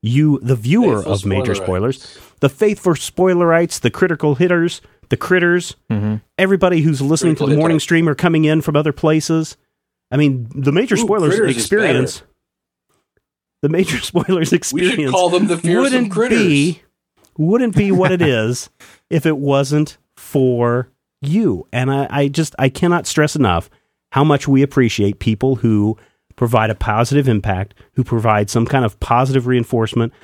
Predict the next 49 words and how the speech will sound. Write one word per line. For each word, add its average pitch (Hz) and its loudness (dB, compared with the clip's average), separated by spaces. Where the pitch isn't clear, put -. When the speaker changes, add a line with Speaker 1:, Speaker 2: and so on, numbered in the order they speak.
Speaker 1:
people 143 2
who 135 2
come 143 0
in 139 2
and 127 -2
enjoy 117 0
the 147 2
experience, 113 -2
who 131 2
get 139 -2
what 139 -2
we're 135 0
trying 120 0
to 110 -4
do, 95 -2
Speaker 3:
Who 131 0
click 120 0
on 123 2
our 120 2
ads. 117 2
Speaker 1:
who - -8
click 156 0
on 156 2
our 135 0
ads, 131 0
who 135 2
<laughs> 131 -2
click 135 -4
on 147 2
recurring 147 0
donations, 135 0
who 135 2
buy 139 0
our 139 2
stuff. - -2
Ooh, 127 2
I 95 -4
shouldn't - -6
have 110 -4
said 110 -6
that 92 -4
because 233 0
that, 131 0
Speaker 2:
<gasps> - -20
Speaker 1:
it's - -18
coming 120 2
later. 104 -2
Speaker 2:
Steven. 254 -8
Speaker 1:
Sorry. 87 -2